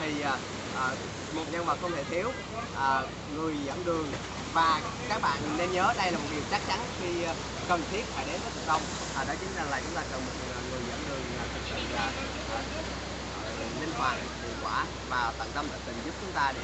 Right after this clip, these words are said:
đi đến một cái nơi một cách hiệu quả nhất và, và có được những cái, à, à, hành trình thú vị. Và đối với đoàn chúng tôi ngày hôm nay thì chúng tôi, à, à, được, à, à, anh Phan Hùng Thi, à, là một, à, à, người dân địa phương rất là có nhiều kinh nghiệm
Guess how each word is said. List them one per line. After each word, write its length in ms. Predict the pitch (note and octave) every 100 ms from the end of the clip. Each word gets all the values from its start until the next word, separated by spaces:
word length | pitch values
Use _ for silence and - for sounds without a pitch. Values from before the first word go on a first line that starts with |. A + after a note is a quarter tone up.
| C#3+
đi 60 | C#3
đến 100 | C#3 -
một 100 | C#3+ C3+
cái 80 | D#3
nơi 160 | D#3 D3+ - - -
một 80 | - -
cách 100 | D#3 D#3+
hiệu 120 | -
quả 100 | -
nhất 180 | - G3 - -
và, 320 | B2 B2 A#2 - - - - -
và 100 | G#2
có 100 | -
được 160 | F#3 - -
những 180 | - -
cái, 320 | - F#3 F#3
à, 40 | - - - - -
à, 60 | C4+ - - - C4
hành 100 | B3+
trình 840 | C4 B3+ - - - - - - - -
thú 60 | F#3+ -
vị. 80 | - - - - -
Và 220 | D3 D3+ F3
đối 100 | E3
với 100 | -
đoàn 160 | D#3+ D3
chúng 120 | F3
tôi 100 | F3+
ngày 120 | E3 C#3+
hôm 120 | D#3+
nay 120 | D#3+ D3
thì 60 | -
chúng 120 | - -
tôi, 140 | E3 D#3+ D3+
à, 40 | - - - - - -
à, 80 | -
được, 280 | - - - F2
à, 100 | - - - - - -
à, 40 | G#2+
anh 140 | C#3+ D3+
Phan 120 | D3+
Hùng 140 | - B2+ D#3+
Thi, 140 | D#3+ - - - - B2
à, 160 | C3
là 240 | B2+ B2+ B2
một, 200 | B2 A#2+ A#2 A#2
à, 60 | A2+ - - - -
à, 20 | B2+
người 100 | B2+ B2
dân 140 | C#3+ C#3+
địa 120 | -
phương 220 | D3+ D#3+ D3+
rất 120 | F3 -
là 160 | D#3+ -
có 60 | -
nhiều 180 | D#3+ C3
kinh 140 | D3
nghiệm 160 | -